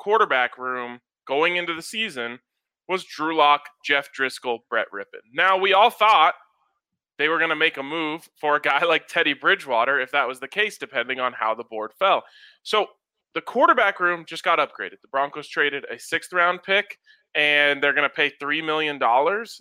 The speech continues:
this year for that. I mean, just if you, if you rip away all the other stuff, that's a good move. And that's my reaction to this. And like you said, Zach, there for a second, you know, this doesn't preclude the Broncos from taking a quarterback tomorrow.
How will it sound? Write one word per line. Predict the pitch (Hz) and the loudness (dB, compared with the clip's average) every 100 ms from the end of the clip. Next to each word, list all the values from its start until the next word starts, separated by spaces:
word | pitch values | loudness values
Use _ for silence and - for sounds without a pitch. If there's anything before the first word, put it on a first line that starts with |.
| _ | _
this | 190 196 | -12 -10
year | 214 220 | -6 -6
for | 214 214 | -6 -4
that. | 220 226 - _ _ _ - | 0 0 -4 _ _ _ -10
I | 185 | -4
mean, | 190 185 165 _ _ _ _ _ _ _ _ _ _ _ _ - | -2 -2 -4 _ _ _ _ _ _ _ _ _ _ _ _ -2
just | 214 - - _ | -2 -2 -14 _
if | 175 180 | -6 -2
you, | 190 156 - | -4 -6 -10
if | 160 | -8
you | 143 | -2
rip | 131 220 | 2 2
away | 220 214 208 | 6 6 6
all | 190 180 | 6 6
the | 175 | 4
other | 165 160 | 2 0
stuff, | - 156 127 120 - _ - | -2 0 0 0 -6 _ -8
that's | 175 175 | -6 -6
a | 165 | -8
good | 139 147 135 | 0 0 0
move. | 127 120 104 _ - - 151 | -8 -8 -12 _ -20 -16 -4
And | 165 | 0
that's | 196 208 | 0 2
my | 185 | 2
reaction | 156 139 139 - 139 | 4 4 2 -4 -10
to | 131 | -6
this. | 135 131 _ _ | -6 -6 _ _
And | 147 156 | -6 -2
like | 202 | -2
you | 202 | -4
said, | 170 156 143 | -2 0 0
Zach, | 143 135 - | 0 0 0
there | 139 | -2
for | 131 135 | 0 -4
a | 123 | -4
second, | 147 135 131 113 | -2 -2 -4 -12
you | 127 | -10
know, | 131 120 | -8 -6
this | 160 196 | -6 -2
doesn't | 208 220 277 - | 0 0 -2 -8
preclude | 247 - 151 180 208 | -12 -10 -6 -6 -6
the | 151 | -4
Broncos | 139 151 196 156 | 0 0 0 -8
from | 147 147 | -8 -6
taking | 156 151 | -6 -6
a | 147 | -6
quarterback | 196 196 151 135 | -2 0 2 0
tomorrow. | - 135 123 | -4 0 2